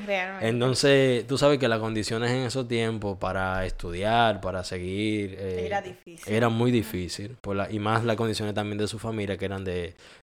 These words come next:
Speaker 2: de bajos recursos. Entonces, San Vicente de Paúl hizo como una pequeña trampita,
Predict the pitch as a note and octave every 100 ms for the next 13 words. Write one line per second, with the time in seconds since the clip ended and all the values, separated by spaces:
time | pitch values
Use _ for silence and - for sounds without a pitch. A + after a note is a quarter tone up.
0 | - F#2+ F#2+ G2 G2+ F#2 C3+ C3+ F#2+ F#2+
1 | - - - - - A2 B2 B2+ B2+ A#2+
2 | B2+ C#3+ D3 C#3+ C#3+ D#3 C#3+ A#2+ A2 B2+
3 | B2+ C3 C3+ B2+ C3 C3 A#2+ B2+ B2+ D3+
4 | D3 - B2